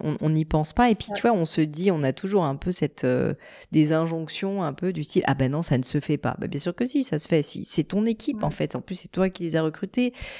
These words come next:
Speaker 1: Euh, ils sont hyper importants pour toi. T'as, t'as, t'as, tu vois, ce recrutement, à la fois, t'as envie que ça marche, mais en même temps, il faut absolument pas qu'il saccage ton équipe actuelle.
Speaker 2: Tout à
Speaker 1: Donc,
Speaker 2: fait.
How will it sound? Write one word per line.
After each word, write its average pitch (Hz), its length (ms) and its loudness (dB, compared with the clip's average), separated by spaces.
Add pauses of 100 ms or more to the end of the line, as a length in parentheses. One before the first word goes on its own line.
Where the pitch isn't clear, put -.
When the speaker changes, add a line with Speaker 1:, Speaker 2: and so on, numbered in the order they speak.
(180)
Speaker 1:
Euh, 117 260 0
ils - 240 -6
sont - 140 -2
hyper 160 320 2
importants 151 400 0
pour 156 180 -2
toi. 226 320 6 (260)
T'as, - 220 2
t'as, - 200 0
t'as, - 260 2 (360)
tu - 80 -12
vois, 214 100 10
ce 202 140 6
recrutement, 180 680 2
à 185 120 6
la 185 140 6
fois, 196 300 6
t'as 151 100 2
envie 143 180 0
que - 60 -8
ça 147 160 6
marche, 190 340 2
mais 156 140 2
en 143 60 2
même 143 180 0
temps, 220 180 2
il - 160 0
faut - 160 0
absolument 147 580 0
pas 208 200 2
qu'il 170 160 -6
saccage 175 340 4
ton 151 160 2
équipe - 240 -2
actuelle. 185 400 4 (220)
Speaker 2:
Tout 220 60 -12
à - 80 -20
Speaker 1:
Donc, 151 100 0
Speaker 2:
fait. - 60 -2